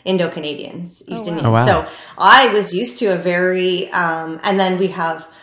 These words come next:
Speaker 1: um, many, many different cultures here in Vancouver. We are so multicultural. Um, so I grew up like that, you know, with all sorts of cultures.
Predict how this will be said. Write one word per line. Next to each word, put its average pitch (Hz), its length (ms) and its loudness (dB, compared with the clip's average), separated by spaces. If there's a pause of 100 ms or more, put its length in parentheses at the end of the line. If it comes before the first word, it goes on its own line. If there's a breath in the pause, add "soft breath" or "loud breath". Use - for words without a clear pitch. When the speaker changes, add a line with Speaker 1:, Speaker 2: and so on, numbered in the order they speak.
(140 loud breath)
Speaker 1:
um, 156 520 -4
many, 285 380 0
many 196 400 0
different 175 300 -8
cultures 170 340 -6
here 180 120 -6
in 160 60 -6
Vancouver. 160 360 -8
We 254 160 -2
are 165 100 -2
so 202 340 -2
multicultural. 180 920 -6 (280 loud breath)
Um, 170 500 2 (200 loud breath)
so 202 140 4
I 254 220 6
grew 196 220 2
up - 340 2
like 165 200 -8
that, - 360 -6
you 175 100 -8
know, 170 160 -2
with 165 380 -8
all 254 160 4
sorts 208 240 -6
of 175 100 -12
cultures. 185 800 -4